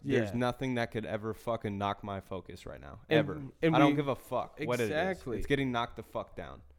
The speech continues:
Speaker 1: I
Speaker 2: And
Speaker 1: don't give a fuck anymore.
Speaker 2: Dude, and that's, like, the key to it. I mean, like, we won't let outside
Speaker 1: No,
Speaker 2: influence of
Speaker 1: never.
Speaker 2: it's a, we take full responsibility for our decisions.
Speaker 1: Yeah, anything that happens.
Speaker 2: Exactly.
Speaker 1: Win or lose.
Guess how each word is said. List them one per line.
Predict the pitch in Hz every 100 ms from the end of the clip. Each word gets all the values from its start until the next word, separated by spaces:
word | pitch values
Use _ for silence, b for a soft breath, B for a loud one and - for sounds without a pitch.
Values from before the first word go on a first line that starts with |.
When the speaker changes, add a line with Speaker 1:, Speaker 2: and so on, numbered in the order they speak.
| - -
Speaker 1:
I |
Speaker 2:
And | 156
Speaker 1:
don't | - 135 113
give | 120
a | 101
fuck | - 85 -
anymore. | 76 73 69 - - - - - - - -
Speaker 2:
Dude, | 147 143 113 - -
and | 135
that's, | 123 127 -
like, | 139 -
the |
key | 127 - 147
to | - 156
it. | 196 - - -
I | 143
mean, | 165 156
like, | 147 135 - - _ -
we | 156
won't | 165 156 170 143
let | 151 151 139 -
outside | - 147 147 - 139
Speaker 1:
No, | 127
Speaker 2:
influence | 110 120 113 135 120 120 -
of |
Speaker 1:
never. | 110 123 110 127
Speaker 2:
it's | 170
a, | 190
we | 170 175 180
take | - 185 -
full | 180 185 185
responsibility | 156 - 151 147 131 131 135 123 117
for | 110 - 120
our | 113
decisions. | 117 104 - 123 107 87 85 - -
Speaker 1:
Yeah, | 117 110
anything | 120 143 127 107
that |
happens. | 95 78 62 60 - -
Speaker 2:
Exactly. | 143 131 135 135 127 127
Speaker 1:
Win | 113
or |
lose. | 92 - -